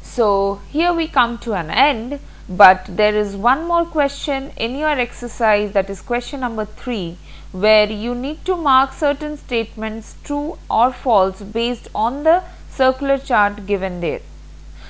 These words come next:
So I hope you all can do it with the knowledge that you gain from this exercise or this video.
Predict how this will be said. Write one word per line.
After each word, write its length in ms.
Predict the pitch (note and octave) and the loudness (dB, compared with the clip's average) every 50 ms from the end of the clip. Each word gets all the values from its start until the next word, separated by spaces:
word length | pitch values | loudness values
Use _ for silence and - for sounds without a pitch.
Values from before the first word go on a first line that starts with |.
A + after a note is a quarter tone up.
| - - - | -16 -16 -6
So 140 | - C4 A#3+ | 2 6 8
I 180 | A#3 A#3+ B3 | 8 8 6
hope 380 | A#3 - - E4 E4 E4+ - - | 2 0 2 2 2 2 2 -2
you 160 | D#4 - - - | -4 -4 -4 -2
all 280 | - A#3 B3+ C#4+ D#4 D#4+ | 2 4 6 6 6 4
can 280 | - F#4+ F#4+ F#4+ D#4+ | 2 0 -2 -2 -2
do 200 | B3+ C4 A#3+ G#3+ | -2 0 0 2
it 260 | G3 F3+ F3+ F#3 F3 - - - - - - | 2 2 2 0 -2 -6 -14 -16 -16 -16 -6
with 240 | G#3 A3 B3+ A3+ B3+ | 0 2 2 2 2
the 80 | D#4 D#4 | 0 0
knowledge 580 | D#4 D4 C4+ C4+ C4 B3 A#3+ B3 B3 A#3 G#3+ - | 2 4 4 4 4 2 0 -2 -2 -4 0 2
that 240 | G#3+ G3 F#3+ - | 2 2 2 0
you 140 | B3+ C#4+ D4 | -4 -4 -4
gain 420 | A#3+ A#3+ A#3 A3 A3 A3 A3 A3+ A3+ | -2 -2 -4 -2 -2 -4 -6 -8 -12
from 600 | - - - - A3 G3+ G3+ G#3+ B3+ D#4 E4+ - - - - - - - | -14 -14 -6 -2 0 2 2 0 0 -4 -8 -12 -16 -16 -16 -16 -16 -12
this 480 | - F3 G3 A3 A#3 C#4+ D4 - - - - - - - - - - - | -8 -4 -2 0 0 0 -4 -6 -12 -18 -18 -18 -18 -18 -18 -18 -12 -10
exercise 840 | F#3+ G3+ - - F#3 E3+ - - F3 E3+ F3 - C#4+ D4 - - - - - - - - - | -10 -10 -10 -12 -12 -12 -6 -4 -4 -4 -2 -4 -6 -10 -12 -16 -18 -20 -20 -20 -20 -8 -4
or 320 | F3 F#3+ F#3+ F#3+ G3+ G3+ - - - - - | 0 0 2 0 0 -4 -8 -14 -16 -16 -10
this 260 | - G#3 A3+ A3 - | -6 -6 -6 -6 -6
video. 400 | - F3+ F3 D#3+ D#3+ D#3 D3 - | -8 -8 -6 -6 -6 -8 -10 -12